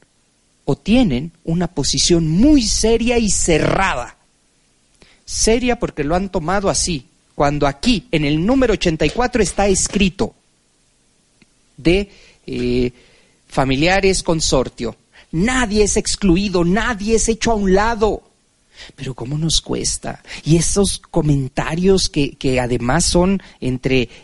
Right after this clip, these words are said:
aquellos que se, que de alguna manera, eh, quieren puntualizar, ¿verdad? Lo dicen, es que, eh,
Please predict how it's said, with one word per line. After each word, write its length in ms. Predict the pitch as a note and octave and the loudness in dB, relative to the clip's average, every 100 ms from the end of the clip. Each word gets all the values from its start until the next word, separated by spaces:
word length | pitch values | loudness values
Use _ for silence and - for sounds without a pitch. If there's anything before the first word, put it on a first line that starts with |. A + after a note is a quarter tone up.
| - | -10
aquellos 520 | - - C#3+ D#3+ F3+ | -10 -2 0 2 0
que 120 | - C3 | 0 -2
se, 440 | - B2 A#2+ G#2 - - _ | 0 0 0 -2 -6 -20 _
que 400 | - A#2+ A2+ A2 - _ _ _ - _ _ _ - | -6 -2 0 -2 -6 _ _ _ -20 _ _ _ -2
de 80 | |
alguna 300 | B2 A#2+ C#3+ | 0 2 2
manera, 800 | F3+ C#3+ C#3 D#3+ E3+ C#3+ - _ _ _ _ _ _ _ - | 2 0 0 0 0 -4 -14 _ _ _ _ _ _ _ -10
eh, 120 | - - - - - | -10 -12 -20 -18 -2
quieren 600 | D3+ E3+ G#3 G#3+ G3+ F#3+ _ - | 2 2 2 0 -2 -8 _ -12
puntualizar, 1000 | - D3 C3+ C#3+ D3 B2+ - D3+ E3 F#3 | -4 -2 0 0 0 0 -2 -2 -2 -2
¿verdad? 460 | E3 C3+ B2+ C3+ F#3 | -2 -2 0 -2 -2
Lo 160 | B2+ | -4
dicen, 320 | B2 D3+ D#3 E3+ | -2 0 0 -2
es 160 | E3+ | -4
que, 380 | - G#3 G3 | -4 -4 -2
eh, 80 | E3+ | -4